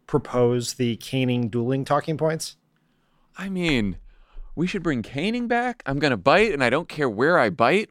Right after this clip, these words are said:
Speaker 2: What the f-, what is going on in the U S Senate with Republicans?
Speaker 1: Look, these are, the Senate is filled, the Congress in general particularly the Republican, the Republican caucus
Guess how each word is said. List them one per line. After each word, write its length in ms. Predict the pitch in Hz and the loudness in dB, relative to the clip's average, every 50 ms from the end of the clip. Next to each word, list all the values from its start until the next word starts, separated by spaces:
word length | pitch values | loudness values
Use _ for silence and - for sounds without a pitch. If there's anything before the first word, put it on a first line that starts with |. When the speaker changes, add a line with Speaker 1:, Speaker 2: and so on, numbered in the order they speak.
| - 110 | -6 0
Speaker 2:
What 240 | 170 233 240 _ | 0 0 0 _
the 80 | - 208 | -4 -6
f-, 200 | 175 - - - _ | -6 -6 -14 -18 _
what 460 | 151 139 156 208 269 311 311 - - | -14 -12 -6 0 2 2 2 2 2
is 160 | - 214 185 - | -4 -4 -4 -4
going 480 | - _ - 254 269 311 311 302 262 - - | -8 _ 6 6 8 8 6 2 0 0 0
on 300 | - 202 233 269 302 294 | 0 2 2 2 2 2
in 140 | 247 208 202 | 2 2 2
the 80 | 202 | 0
U 180 | 196 240 269 277 | 0 6 8 8
S 120 | 262 262 | 8 8
Senate 520 | - - 269 302 339 349 330 247 - - - _ _ _ _ _ _ _ _ _ - | 6 6 6 8 10 10 10 8 8 4 -6 _ _ _ _ _ _ _ _ _ 0
with 200 | 220 247 214 247 | 0 0 6 6
Republicans? 1000 | 277 247 - 269 294 320 339 330 269 285 269 240 185 135 107 - - - - _ _ _ _ _ _ _ | 6 8 10 8 8 8 8 4 6 6 6 6 6 2 0 -2 -6 -14 -20 _ _ _ _ _ _ _
Speaker 1:
Look, 360 | - 127 185 175 - - - - _ _ _ - | 6 8 8 8 8 4 -4 -20 _ _ _ -4
these 220 | 120 127 143 - | 0 0 4 4
are, 160 | 135 113 - _ _ _ _ _ _ 113 113 - _ | 4 4 4 _ _ _ _ _ _ -14 -14 -10 _
the 160 | 135 135 117 | 0 0 2
Senate 380 | - - 160 170 196 214 220 127 - | 4 6 8 8 10 8 8 6 2
is 140 | 147 - - | 0 0 0
filled, 440 | - - - 147 143 143 151 147 - | -2 4 6 8 8 8 6 6 4
the 100 | 147 135 | 2 2
Congress 380 | - - 190 185 165 170 - | 6 8 8 8 8 6 6
in 80 | 156 123 | 6 2
general 400 | 110 113 101 95 95 95 101 - _ _ _ _ _ - | 2 2 0 0 -2 -2 -4 -6 _ _ _ _ _ 2
particularly 200 | - 143 131 143 127 | 2 6 6 6 6
the 60 | 127 | 6
Republican, 500 | 113 127 123 117 120 - 104 80 - 69 104 | 6 6 4 2 2 -2 -4 -8 -8 -10 -6
the 80 | 120 113 | -4 2
Republican 340 | 113 135 175 165 151 120 107 | 6 8 8 8 8 6 0
caucus 520 | - 104 98 - 101 104 - - - | 0 0 0 -2 -4 -4 -2 -4 -4